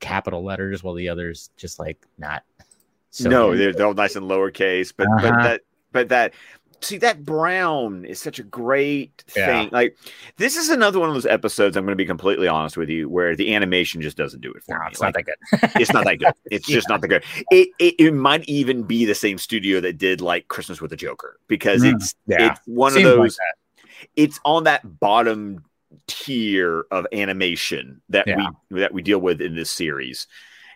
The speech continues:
Speaker 2: And yeah, and that's the problem, is that with an, with a Scarecrow episode,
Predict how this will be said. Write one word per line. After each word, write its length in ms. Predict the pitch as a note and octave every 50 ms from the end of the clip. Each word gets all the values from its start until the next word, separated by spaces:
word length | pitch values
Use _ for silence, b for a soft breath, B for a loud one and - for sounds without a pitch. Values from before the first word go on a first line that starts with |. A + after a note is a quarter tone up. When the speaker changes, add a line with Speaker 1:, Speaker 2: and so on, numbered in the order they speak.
| b _ -
Speaker 2:
And 580 | G#2 G2+ G2 F#2+ F#3+ F2+ F2 F2 F2 E2+ - _ _ _ _ _ _ _ _
yeah, 300 | - D3 D#3+ E3 D#3 - -
and 120 | E3 D#3+ D3+
that's 240 | G#3 A3 C#4 - -
the 100 | D4+ A#3+
problem, 640 | _ - - - - G2+ B2+ C#3 B2+ B2 A#2 A2+
is 140 | A2 G#2 -
that 240 | - A#2 G#2+ G2 -
with 280 | A2+ G2+ A2+ A#2 A2+ -
an, 120 | G2 - _ _ _ - - _ _ -
with 340 | - B2+ G#2+ A2 B2+ C#3 C#3
a 140 | C#3+ A#2 G#2
Scarecrow 1000 | - - - - - - - G#2 G#2+ A2+ A#2+ C3 C3+ C3+ - - - A#2+ A2 G#2+ -
episode, 640 | - F#2+ D#2+ G#2 A2+ - - F#2+ E2+ E2 E2+ D#2+